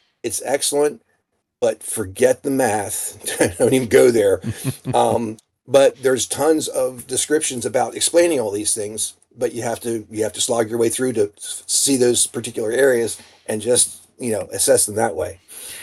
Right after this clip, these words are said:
Speaker 2: And, and the math, you know, the, the math, if you had a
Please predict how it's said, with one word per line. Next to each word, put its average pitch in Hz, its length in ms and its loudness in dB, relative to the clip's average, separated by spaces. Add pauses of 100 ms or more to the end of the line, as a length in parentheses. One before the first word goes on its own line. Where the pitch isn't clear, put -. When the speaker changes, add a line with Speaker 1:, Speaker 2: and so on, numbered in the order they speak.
(160)
Speaker 2:
And, 269 200 -4
and 214 160 -2
the 214 80 2
math, 220 440 2
you 175 200 -2
know, 156 340 2 (880)
the, 127 140 -18 (280)
the 131 180 -6
math, 151 600 -2
if - 220 -6
you 131 80 -2
had 139 180 4
a 131 180 -2